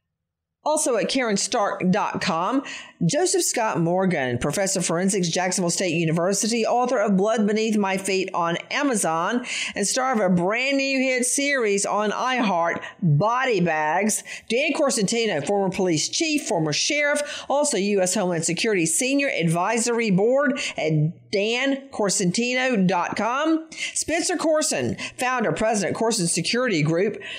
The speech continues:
You can also find his book, The Safety Trap, online.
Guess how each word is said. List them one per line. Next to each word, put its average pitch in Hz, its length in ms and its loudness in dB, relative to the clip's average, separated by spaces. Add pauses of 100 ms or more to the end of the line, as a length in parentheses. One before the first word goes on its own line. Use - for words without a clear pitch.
(120)
You 190 120 0
can 185 220 0
also 262 460 0
find 226 320 0
his 254 240 2
book, 190 360 2
The 208 200 2
Safety 233 480 0
Trap, 160 440 -2
online. 165 760 0